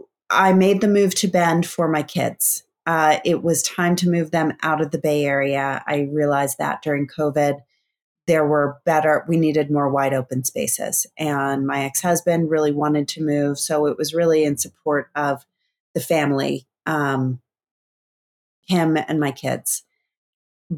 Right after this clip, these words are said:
But I said, in order for me to move,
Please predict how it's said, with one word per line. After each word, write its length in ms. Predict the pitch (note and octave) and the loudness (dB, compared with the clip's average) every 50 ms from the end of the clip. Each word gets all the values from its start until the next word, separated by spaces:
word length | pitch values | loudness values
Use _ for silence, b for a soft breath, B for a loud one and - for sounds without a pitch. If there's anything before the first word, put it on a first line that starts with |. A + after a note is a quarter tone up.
| D3+ _ - | -10 _ 0
But 420 | G#3 F#3+ F3 D#3 D3+ D3 D3 - _ | 2 2 4 4 2 2 0 -2 _
I 460 | - - E3 D#3+ D#3+ D#3+ D#3+ D#3 D#3+ | -2 0 0 2 2 2 4 2 2
said, 280 | D#3 - - E3+ D#3+ D3+ | 2 0 0 2 2 2
in 160 | D#3 D#3+ D#3 | 2 0 0
order 460 | - - F3+ F3+ E3+ F3+ F3 F3 - _ | 0 0 0 2 2 2 0 0 -2 _
for 200 | - - - F3+ | -10 -4 0 0
me 180 | F3 E3+ E3 E3 | 2 2 2 2
to 100 | D#3 D#3 | 2 2
move, 580 | D#3+ D#3+ D#3 D3+ D3+ D3+ D3 D3 D3 C3+ - | 2 2 2 2 2 2 2 0 0 -2 -6